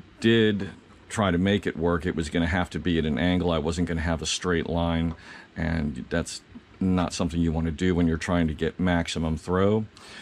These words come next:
Uh, so as you can see, uh, with this one, the horn can be in a perfectly straight line and have a solid mounting position, uh, on the aileron.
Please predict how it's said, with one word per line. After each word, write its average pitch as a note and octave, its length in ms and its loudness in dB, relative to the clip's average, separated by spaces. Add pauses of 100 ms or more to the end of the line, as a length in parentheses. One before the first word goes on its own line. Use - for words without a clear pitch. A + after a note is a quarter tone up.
(260)
Uh, D#2 360 -2
so E2+ 240 2
as E2+ 180 0
you E2+ 80 -2
can E2 140 -6
see, G2+ 520 0 (120)
uh, E2 300 -2 (160)
with F2 180 -8
this B2 240 2
one, A#2+ 400 4 (640)
the F#2+ 80 -6
horn G2+ 420 2
can E2+ 440 -2 (680)
be F2+ 140 2
in E2+ 80 2
a E2 60 2
perfectly G#2 480 -2
straight G2 380 0
line F2+ 600 0
and E2 440 -2 (260)
have D#2+ 320 -6 (120)
a D2 140 -6
solid E2+ 640 -2
mounting E2 380 -2
position, D#2 720 -4 (720)
uh, - 280 -8
on E2 220 0
the D#2+ 140 0
aileron. A#1+ 600 -4